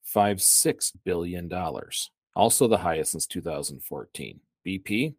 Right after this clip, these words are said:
twelve point eight five billion, largest since thirteen. And Shell, nineteen point two nine billion dollars in profits, most since two thousand fourteen. So these companies are having record-breaking profits,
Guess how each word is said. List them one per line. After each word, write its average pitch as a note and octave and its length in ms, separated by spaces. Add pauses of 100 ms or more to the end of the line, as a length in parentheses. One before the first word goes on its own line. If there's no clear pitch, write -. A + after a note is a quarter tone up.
(220)
twelve G#2+ 360
point A2+ 340
eight G2+ 240
five A#2+ 320
billion, B1 460 (200)
largest D3+ 480
since C3 240
thirteen. - 680 (180)
And G2+ 200
Shell, B2 500
nineteen G#2 800
point F#2+ 300
two G2+ 160
nine F#2 300
billion E2+ 400
dollars D2 560 (280)
in F#2+ 180
profits, - 880 (220)
most G2 300
since F2+ 160
two F2+ 180
thousand D2+ 440
fourteen. - 640
So - 100
these C#3 180
companies B2+ 600 (160)
are A2 120
having G2 540
record-breaking F#2+ 1080
profits, - 680